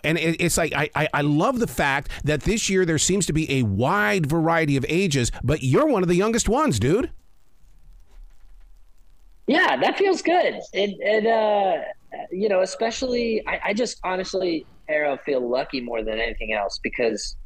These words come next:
Speaker 2: I get to know all of the journeys of my friends and how much <laughs> long suffering they put into this.
Speaker 1: Yes.
Speaker 2: Uh, and just getting a shot to be heard, whether it's on a show like this or whether it's touring or writing music. And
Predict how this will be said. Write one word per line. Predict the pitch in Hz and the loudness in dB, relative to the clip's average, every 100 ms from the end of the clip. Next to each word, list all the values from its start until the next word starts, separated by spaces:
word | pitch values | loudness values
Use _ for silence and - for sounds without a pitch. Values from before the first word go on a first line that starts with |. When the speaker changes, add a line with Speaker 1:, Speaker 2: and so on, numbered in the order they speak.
| - - | -12 -6
Speaker 2:
I | 131 | -2
get | - 143 - | 0 -2 -2
to | |
know | 135 135 139 | 0 2 2
all | 131 135 131 | 2 2 0
of | 123 | 0
the | |
journeys | 123 120 127 123 113 | -2 0 0 0 -2
of | 117 | -2
my | 117 104 - - | 0 0 -2 -6
friends | 139 123 123 123 - - - - - - | -2 0 0 0 -4 -10 -20 -20 -12 -4
and | 127 | -2
how | 131 143 | 0 0
much | 127 127 - - - 156 | 2 0 0 -4 -4 -4
<laughs> | 165 | 0
long | 185 170 180 180 | 2 2 2 0
suffering | 190 180 180 165 | 0 0 0 0
they | 147 | 0
put | - - 139 | -2 -2 -2
into | 135 143 - 135 | -2 -4 -4 0
this. | 139 135 107 - - - - - | 0 2 -2 -6 -10 -18 -20 -6
Speaker 1:
Yes. | 143 | -2
Speaker 2:
Uh, | 143 | 0
and | 175 185 | 0 2
just | 269 - | 0 0
getting | - 214 208 | 0 2 2
a | 165 | 0
shot | - 160 143 - | 0 0 0 -4
to | |
be | 135 120 | -4 -4
heard, | 110 135 135 117 | 0 2 4 2
whether | 113 123 120 | 2 2 2
it's | 117 110 143 | 0 0 -2
on | 147 | 0
a | 139 | 0
show | - 139 | 0 2
like | 127 120 | 2 0
this | 127 120 117 | -2 -2 -2
or | 110 | -2
whether | 110 110 110 | -2 0 -2
it's | - | -2
touring | - 123 120 117 110 | -6 -2 0 0 -2
or | 107 | 0
writing | 117 117 | 0 0
music. | 113 113 117 110 | -2 -2 -2 0
And | 117 110 | 0 -2